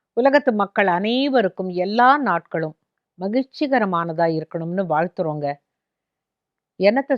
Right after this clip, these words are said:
சொல்லணும்? நான் ஏதோ சொல்றேன்னு சொன்னேன், அது வருதா பாப்போம். ஆ,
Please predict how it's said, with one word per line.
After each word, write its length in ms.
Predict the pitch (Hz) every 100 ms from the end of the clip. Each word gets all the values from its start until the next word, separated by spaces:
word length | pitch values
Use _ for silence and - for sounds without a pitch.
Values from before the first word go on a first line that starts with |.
| -
சொல்லணும்? 580 | 233 233 220 208 202 202 _ _ _ _ _ _ _
நான் 120 | - 208
ஏதோ 300 | 208 269 302
சொல்றேன்னு 480 | 247 254 339 339 339
சொன்னேன், 460 | 262 233 202 196 214
அது 280 | 190 226
வருதா 240 | 233 233 240 -
பாப்போம். 340 | 208 202 151 _ _ _ _ _ _ _ _ _ _ _ _ _ -
ஆ, 260 | 156 156